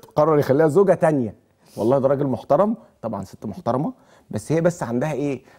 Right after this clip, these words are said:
محتاج نظبط الترموستات، لأن الموضوع سريع أوي. <laughs> طب ليه، إزاي قعدنا سبع سنين ما دام العلاقات بتنشأ بخمس <laughs> شهور؟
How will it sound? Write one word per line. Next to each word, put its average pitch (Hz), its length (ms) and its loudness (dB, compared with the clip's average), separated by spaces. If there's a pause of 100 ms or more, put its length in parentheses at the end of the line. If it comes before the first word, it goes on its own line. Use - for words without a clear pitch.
محتاج - 260 -2
نظبط 160 300 2
الترموستات، 117 760 -2 (240)
لأن 107 160 0
الموضوع 120 320 4
سريع 139 360 2
أوي. 113 160 -4 (240)
<laughs> - 260 -16
طب 131 140 2
ليه، 180 160 -2
إزاي 143 200 4
قعدنا 220 280 2
سبع 202 260 4
سنين 190 400 2
ما 151 60 6
دام 170 160 4
العلاقات 175 380 4
بتنشأ 175 500 4
بخمس 160 400 2
<laughs> - 40 -6
شهور؟ 147 300 -2